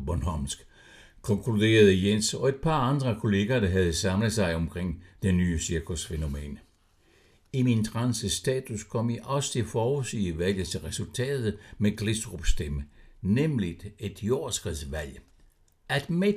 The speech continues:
parti, Glistrups Fremskridtsparti, ville blive nummer et, måske nummer to efter Socialdemokratiet.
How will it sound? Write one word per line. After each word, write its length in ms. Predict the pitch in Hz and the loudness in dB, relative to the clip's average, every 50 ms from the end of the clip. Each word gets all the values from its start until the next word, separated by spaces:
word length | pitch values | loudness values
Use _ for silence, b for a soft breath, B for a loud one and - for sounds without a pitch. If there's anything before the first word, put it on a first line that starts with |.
| - | -2
parti, 500 | - 82 - - - 127 127 101 - - - | -4 -8 -6 -6 -6 -6 -6 -6 -8 -10 -12
Glistrups 520 | 67 71 90 98 98 - - 85 71 71 - | -10 -8 -6 -6 -6 -8 -10 -12 -12 -12 -12
Fremskridtsparti, 920 | - 80 82 104 104 - - 98 76 - - 73 71 - - - 107 90 | -12 -8 -6 -6 -6 -6 -6 -8 -10 -10 -12 -12 -12 -10 -8 -8 -6 -4
ville 220 | 87 98 107 101 98 | -2 -2 0 0 0
blive 240 | 95 127 156 143 | 0 0 2 2
nummer 180 | 113 95 85 - - | 2 2 0 -2 -2
et, 280 | 127 147 - - - b b b b | -4 -4 -4 -6 -10 b b b b
måske 440 | - 180 190 - - - 190 180 156 135 | 0 0 0 0 0 0 0 0 0 -2
nummer 220 | 135 135 143 143 | -6 -6 -6 -6
to 320 | - - - 160 127 - - 113 | -4 -4 -6 -6 -6 -8 -10 -10
efter 280 | 101 95 - - - 80 | -10 -10 -10 -10 -10 -8
Socialdemokratiet. 1160 | - - 98 85 - - 87 76 71 76 78 71 71 - 71 69 - - 78 73 69 - - | -6 -6 -6 -6 -4 -6 -6 -6 -6 -8 -8 -8 -10 -10 -12 -12 -10 -12 -12 -12 -12 -14 -16